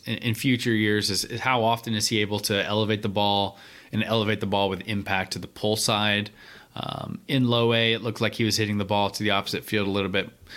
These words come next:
a little bit more frequently than you'd want from a player with his sort of power. It seemed like he started pulling the ball more frequently once he was, uh, promoted to high A.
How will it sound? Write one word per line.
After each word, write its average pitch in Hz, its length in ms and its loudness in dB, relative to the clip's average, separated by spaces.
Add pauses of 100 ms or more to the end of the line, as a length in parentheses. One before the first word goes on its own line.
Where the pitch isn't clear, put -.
(580)
a 185 80 0
little 202 180 4
bit 175 180 0
more 156 160 2
frequently 151 440 0
than 135 160 2
you'd 123 160 2
want 110 300 2
from 120 140 0
a 107 40 2
player 113 240 2
with 107 140 -2
his 113 180 0
sort 110 220 2
of 107 80 -6
power. 113 460 2
It 110 60 -2
seemed 110 180 0
like 101 140 0
he 107 120 0
started 101 380 0
pulling 107 300 0
the 101 60 -4
ball 101 240 2
more 98 280 0
frequently 101 800 0
once 95 340 -4
he 101 120 0
was, 92 500 0
uh, 104 160 -6
promoted 101 500 0
to 101 80 0
high 98 220 -2
A. 95 460 2